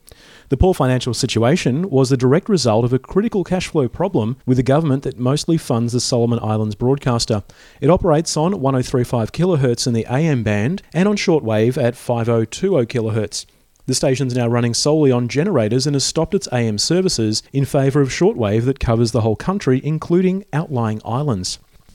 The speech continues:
And another story from the I A R U with a membership.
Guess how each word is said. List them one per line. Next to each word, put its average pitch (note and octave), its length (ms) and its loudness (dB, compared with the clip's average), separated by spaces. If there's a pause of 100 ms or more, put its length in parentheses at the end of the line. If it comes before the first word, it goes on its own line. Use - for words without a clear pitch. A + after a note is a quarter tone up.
(100)
And C3 100 4
another C3+ 400 4
story A#2 320 2
from A2+ 220 0
the A2 160 0
I C#3 180 2
A C3+ 220 2
R B2 100 4
U D#3 260 4
with D#3 140 2
a C#3 40 2
membership. C#3+ 560 0